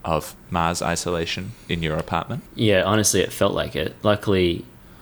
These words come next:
Speaker 2: it turns out that my wife and I actually get along quite well, which was good. It was
Speaker 1: That
Speaker 2: good
Speaker 1: is
Speaker 2: to learn
Speaker 1: good.
Speaker 2: about us.
Speaker 1: Yeah. <laughs> You di-, weren't sure
Speaker 2: Um,
Speaker 1: before.
Speaker 2: <laughs> Yeah, it was a real test.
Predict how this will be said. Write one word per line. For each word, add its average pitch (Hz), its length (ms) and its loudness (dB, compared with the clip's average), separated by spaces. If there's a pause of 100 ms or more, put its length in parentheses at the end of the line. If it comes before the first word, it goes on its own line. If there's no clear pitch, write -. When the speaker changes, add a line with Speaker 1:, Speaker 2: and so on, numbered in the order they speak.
(120)
Speaker 2:
it 98 120 -2
turns 107 280 2
out 95 140 2
that 92 120 -2
my 85 120 0
wife 85 280 0
and 90 80 -2
I 80 40 0
actually 80 280 -2
get 80 120 0
along 82 200 0
quite 92 240 -2
well, 113 200 -2 (120)
which - 160 -8
was 95 100 -2
good. 101 340 0
It 101 120 -2
was 87 80 4
Speaker 1:
That 80 60 4
Speaker 2:
good 98 100 4
Speaker 1:
is - 60 -2
Speaker 2:
to 90 80 0
learn 87 100 2
Speaker 1:
good. 92 120 2
Speaker 2:
about 95 120 2
us. - 360 -2 (280)
Speaker 1:
Yeah. 80 320 -4
<laughs> - 40 -20 (600)
You - 100 2
di-, - 180 4
weren't 92 280 4
sure 98 180 6
Speaker 2:
Um, 85 80 4
Speaker 1:
before. 80 560 2
Speaker 2:
<laughs> - 600 2
Yeah, 127 180 6 (220)
it 123 60 2
was 113 140 4
a 110 80 6
real 123 300 6
test. - 440 -4